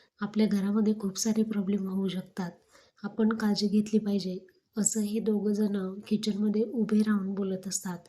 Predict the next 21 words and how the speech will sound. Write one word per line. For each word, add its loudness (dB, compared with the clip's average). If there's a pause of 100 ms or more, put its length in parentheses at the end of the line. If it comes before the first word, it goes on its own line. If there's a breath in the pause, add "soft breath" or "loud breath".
(140)
इतक्यात -2
मानिनी 0
तिथे 2
येते 2
आणि -2 (540 loud breath)
लाईट 0
लावते -4 (440 soft breath)
आणि 0
दोघांचं 2
सर्व 2
बोलणं 2
तिने 2 (280)
आता -2
ऐकलं 0
आहे, -4 (240)
असं -2 (160)
आजच्या -2
भागात 4
दाखवण्यात 0
आलेलं -2
आहे. -8